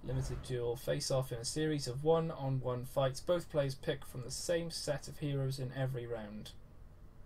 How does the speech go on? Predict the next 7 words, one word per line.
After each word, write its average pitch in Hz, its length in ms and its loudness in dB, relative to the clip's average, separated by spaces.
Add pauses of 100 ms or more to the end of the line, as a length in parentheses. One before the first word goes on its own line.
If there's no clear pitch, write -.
(400)
Unavailable. 113 680 2 (100)
Lucio. 131 580 8 (400)
<gasps> - 400 -2
I - 60 -4
wonder 113 320 -2
why. 101 360 -2 (240)
<laughs> 165 60 2